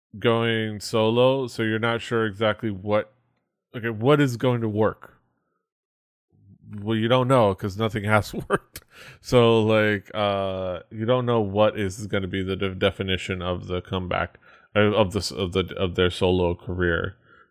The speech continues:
or what will define it, what will set it apart. So, yeah,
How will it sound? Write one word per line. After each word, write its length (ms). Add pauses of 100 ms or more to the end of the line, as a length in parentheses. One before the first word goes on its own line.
or 140
what 360
will 240
define 400
it, 140
what 200
will 240
set 300
it 120
apart. 400 (280)
So, 280 (420)
yeah, 300